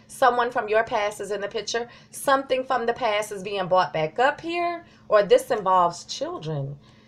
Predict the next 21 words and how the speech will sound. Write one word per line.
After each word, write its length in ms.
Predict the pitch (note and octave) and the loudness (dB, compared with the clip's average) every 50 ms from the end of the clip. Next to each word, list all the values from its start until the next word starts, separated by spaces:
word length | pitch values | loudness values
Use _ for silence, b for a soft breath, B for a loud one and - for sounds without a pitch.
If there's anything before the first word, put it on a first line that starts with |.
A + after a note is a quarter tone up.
| B B B B - | B B B B -20
Clarify 360 | - - - G4+ F#4+ - G3 F3 | -18 -12 -10 -10 -4 -4 -2 -2
the 80 | E3+ | -2
Six 360 | D#3+ - - G#3+ G#3 - - | -6 -6 -8 -8 -8 -6 -8
of 140 | - E3 - | -8 -8 -8
Cups 520 | - - G#3+ C4 D#4 - - - - - - - - - - - - - - - - - - - - - - - - | -6 -8 -8 -8 -8 -12 -16 -20 -20 -20 -18 -20 -18 -20 -20 -20 -20 -20 -20 -20 -20 -20 -20 -18 -18 -18 -20 -20 -4
for 140 | - F3 E3+ | -2 -2 -2
Libra. 880 | E3 F3 F#3 F3+ F3 E3 E3 D3+ D#3+ D#3+ D#3 D#3 D3+ D3+ D3+ D#3 D3+ - - - - - _ - - - - - | -2 -6 -8 -10 -10 -12 -8 -4 -2 0 0 0 0 0 -2 -2 -4 -8 -18 -20 -20 -16 _ -12 -12 -12 -12 -10
Clarify 320 | - F#4 E4+ - - G3 F3 | -8 -8 -8 -2 -2 0 0
the 100 | E3 E3 | 0 -4
Six 340 | - - G#3 G3+ - - | -4 -8 -8 -8 -6 -6
of 160 | - D#3 C#3+ - | -6 -6 -6 -6
Cups 480 | - A3 A#3+ D4 - - - - - - - - - - - - _ - - - - _ - _ - _ _ - - - - - - - - | -6 -6 -6 -6 -8 -12 -18 -20 -18 -18 -18 -18 -18 -20 -20 -20 _ -20 -20 -20 -20 _ -20 _ -20 _ _ -20 -20 -20 -20 -20 -20 -12 -2
for 140 | - F3+ F3+ | 0 0 0
Libra. 800 | F3+ F#3 F#3 F3+ F#3 F3+ E3 E3 E3 E3 D#3+ D#3+ D#3 D#3+ D#3+ - | 0 -4 -8 -10 -12 -12 -6 -4 -2 0 2 0 0 0 -4 -6
Clarify 400 | - - E4+ F4 F4 D#4 - G3 | -12 -12 -8 -8 -8 -4 -4 -4
the 120 | D#3 D#3 | -4 -4
Six 360 | D#3 - - G#3+ G#3+ - - - | -6 -6 -8 -10 -10 -10 -12 -12
of 140 | D3+ C#3+ | -12 -12
Cups 480 | - - F#3+ - - - - - - - - - - - _ - - - - - - - - _ - _ - - - - - - _ - - - - - | -8 -6 -6 -6 -6 -8 -12 -16 -18 -18 -18 -20 -20 -20 _ -20 -20 -20 -20 -20 -20 -20 -20 _ -20 _ -20 -20 -20 -20 -20 -20 _ -20 -20 -20 -4 0
for 120 | F3 E3+ | 0 0
Libra. 1200 | E3+ F3 F#3 F#3 F#3 F3 E3+ E3 D3+ E3 E3 D#3+ D#3+ D#3+ D#3 D#3 D3+ D3+ D3 D3 D3+ D3 D#3 D#3 | 0 -2 -6 -6 -8 -8 -10 -10 -6 -4 -2 0 0 0 0 0 0 -2 -2 -4 -4 -6 -8 -10